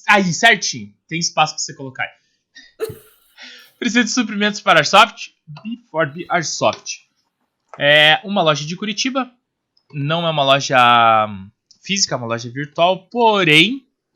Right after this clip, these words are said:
nós conhecemos o dono e os trabalhadores que lá estão. Então é uma loja confiável.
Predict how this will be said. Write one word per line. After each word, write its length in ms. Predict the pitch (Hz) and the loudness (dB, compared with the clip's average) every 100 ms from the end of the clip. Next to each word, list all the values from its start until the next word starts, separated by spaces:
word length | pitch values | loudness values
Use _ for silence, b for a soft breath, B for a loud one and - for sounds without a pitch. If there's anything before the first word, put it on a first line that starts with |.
| _ _ - | _ _ -16
nós 380 | 110 113 127 - | -6 -4 -4 -8
conhecemos 920 | 131 113 104 - 120 110 - - - _ _ _ | -12 -12 -12 -12 -14 -14 -14 -14 -16 _ _ _
o 100 | - 143 | -10 -8
dono 380 | 117 104 98 - _ _ | -6 -10 -12 -18 _ _
e 260 | 214 226 - _ _ _ | 4 4 0 _ _ _
os 440 | 170 170 156 - - | -4 -2 -4 -8 -4
trabalhadores 760 | 160 131 131 123 120 120 - | 0 4 4 2 -2 -6 -6
que 140 | - 123 | -8 -2
lá 180 | 117 | 0
estão. 380 | 120 - - 110 - | 0 -4 -6 -8 -8
Então 320 | 175 175 180 | -14 -12 -12
é 40 | 175 | -10
uma 140 | 165 | -8
loja 260 | 147 143 147 | -6 -8 -10
confiável. 640 | 151 143 - 113 127 139 | -16 -16 -2 2 2 -2